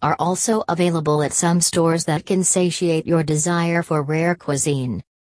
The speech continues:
Customizing the pieces of meat. Looking for customized, unique cuts of the meat? A butcher is the best person to help you out with this.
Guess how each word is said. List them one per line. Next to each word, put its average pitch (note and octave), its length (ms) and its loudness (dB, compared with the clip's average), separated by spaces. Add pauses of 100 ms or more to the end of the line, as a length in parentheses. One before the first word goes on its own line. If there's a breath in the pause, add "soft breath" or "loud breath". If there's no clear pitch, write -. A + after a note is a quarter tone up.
(360)
Customizing C3+ 800 -2
the C#3 80 -4
pieces F#3 460 -2
of D#3+ 180 -4
meat. D#3 360 -4 (680)
Looking A3 380 4
for E3+ 180 -2
customized, C3+ 880 -2 (220)
unique A#3+ 480 4
cuts - 320 -2
of - 160 -6
the D#3+ 100 -2
meat? E3 480 -2 (440)
A D3+ 100 -6
butcher F3 400 0
is E3+ 220 0
the E3 80 2
best E3+ 340 -2
person D#3 420 -2
to C3+ 120 0
help E3+ 260 -2
you D3+ 180 2
out D#3+ 300 0
with D#3 200 -2
this. C3 380 -4